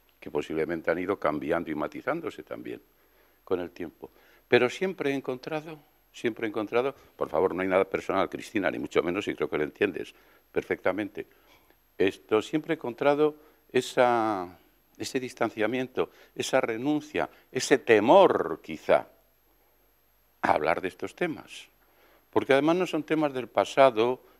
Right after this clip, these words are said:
ni de la época anterior a la fundación de las escuelas de estudios árabes,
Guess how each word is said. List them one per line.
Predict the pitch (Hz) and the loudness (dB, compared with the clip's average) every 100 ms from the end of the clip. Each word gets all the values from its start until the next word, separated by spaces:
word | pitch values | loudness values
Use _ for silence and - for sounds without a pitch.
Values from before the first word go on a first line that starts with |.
| - | -2
ni | 98 | 2
de | 90 | 4
la | 107 | 2
época | - 107 98 | 2 0 0
anterior | 92 90 107 120 | 0 0 2 0
a | 101 | 0
la | 92 | -2
fundación | - 87 85 - 104 | -2 -2 -2 0 -2
de | 98 | 0
las | 92 87 | -2 -4
escuelas | 82 101 101 90 | -4 0 2 2
de | |
estudios | - 98 95 - | -2 -6 -4 0
árabes, | 123 107 101 110 | 2 2 0 -4